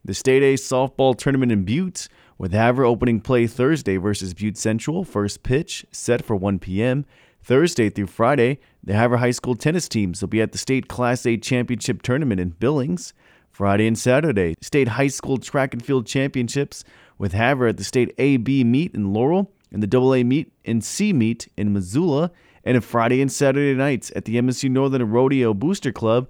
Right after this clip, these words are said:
they'll be hosting their Bears and Broncs event at the Bigger Better Barn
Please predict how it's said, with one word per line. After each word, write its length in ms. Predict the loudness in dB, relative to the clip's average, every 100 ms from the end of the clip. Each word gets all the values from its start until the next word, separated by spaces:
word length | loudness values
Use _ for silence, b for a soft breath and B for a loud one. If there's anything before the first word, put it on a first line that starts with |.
| b b
they'll 80 | -4
be 80 | 2
hosting 400 | 4 2 0 0
their 160 | 0
Bears 400 | 0 2 2 2
and 100 | -2 -4
Broncs 360 | -2 -2 -2 -4
event 340 | -2 -2 -2
at 60 | -6
the 80 | -2
Bigger 320 | 0 0 0
Better 260 | 0 0
Barn 460 | 0 -2 -2 -2 -4